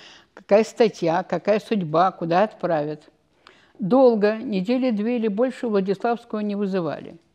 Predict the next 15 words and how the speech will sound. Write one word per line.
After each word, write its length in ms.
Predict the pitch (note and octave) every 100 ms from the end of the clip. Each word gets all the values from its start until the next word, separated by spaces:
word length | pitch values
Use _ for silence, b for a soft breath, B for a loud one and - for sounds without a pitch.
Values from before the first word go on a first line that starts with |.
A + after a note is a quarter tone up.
| _ _ _ _ _
То 100 | -
ли 140 | D#4+ C4+
следователи 720 | - A#3 A#3 A3 G#3 G3+ G3
не 160 | G3 F#3
справлялись 640 | - G3 F#3+ F#3+ F3+ E3
с 60 | -
наплывом 580 | E3+ F3 E3+ E3 D#3+ - B B -
клиентуры, 800 | G#3+ G3+ F3 D#3+ E3 D#3 F#3 - _ -
клиентура 420 | F3 D#3+ D#3 D3
здесь 220 | D3 C#3+
в 20 |
кавычках, 540 | - D#3 D3 - - - _
такая 340 | F#3 E3+ D#3 -
горькая 420 | D#3 D3+ - D3+
ирония, 420 | D#3 D3+ D#3+ F3+